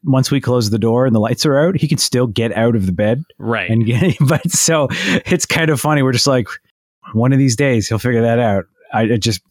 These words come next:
Speaker 2: Well, that,
Speaker 1: I hope it's not
Speaker 2: exactly.
Speaker 1: soon. I hope it's not soon.
Speaker 2: Exactly. But, uh, well, well, speaking of that, we, uh, we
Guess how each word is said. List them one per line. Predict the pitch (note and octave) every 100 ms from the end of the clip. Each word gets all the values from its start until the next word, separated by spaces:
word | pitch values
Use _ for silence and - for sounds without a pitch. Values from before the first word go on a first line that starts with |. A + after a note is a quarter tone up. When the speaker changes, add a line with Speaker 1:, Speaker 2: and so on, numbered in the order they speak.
| -
Speaker 2:
Well, | B3
that, | C4 -
Speaker 1:
I | B2+
hope | D3+
it's | F#3 F#3
not | F#3+
Speaker 2:
exactly. | G3+
Speaker 1:
soon. | G#3 F3 D3
I | D3 C3+
hope | C3+ C#3+
it's | D3+
not | D3+ -
soon. | A#2+
Speaker 2:
Exactly. | G#2 F#2+ _ _ _ - _ -
But, | C3+ C3 D3+
uh, | C#3 C3 B2+ C3
well, | F3 D3+
well, | C#3+
speaking | - G3 E3 D3+
of | C3
that, | C3+ D#3+ D#3
we, | D3 C#3
uh, | B2+ A#2+ A2+
we | G#2 A#2